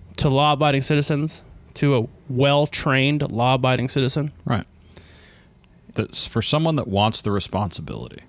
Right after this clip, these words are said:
Speaker 1: Absolutely. For someone that's willing to take on the responsibility.
Speaker 2: Yeah. For someone that wants to protect their family and the people around them.
Speaker 1: And the people around them, yeah. Is that gonna stop mass shootings? Absolutely not. But let me tell you, if you go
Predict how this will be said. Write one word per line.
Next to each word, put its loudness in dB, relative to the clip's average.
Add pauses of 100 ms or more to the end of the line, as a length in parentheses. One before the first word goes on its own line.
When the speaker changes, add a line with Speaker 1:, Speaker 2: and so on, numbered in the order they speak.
(140)
Speaker 1:
Absolutely. 2
For -2
someone 0
that's 0
willing 2
to 0
take 0
on 0
the -4
responsibility. -4
Speaker 2:
Yeah. -14 (140)
For -8
someone 0
that 0
wants 0
to -8
protect -4
their -2
family -4
and -4
the -4
people -8
around -10
them. -16 (140)
Speaker 1:
And -6
the -16
people 2
around 0
them, -8
yeah. -2 (720)
Is 0
that 2
gonna 0
stop 0
mass 0
shootings? 0
Absolutely 0
not. -2 (600)
But 2 (300)
let 0
me 2
tell 2
you, -4 (1040)
if 0
you 2
go 2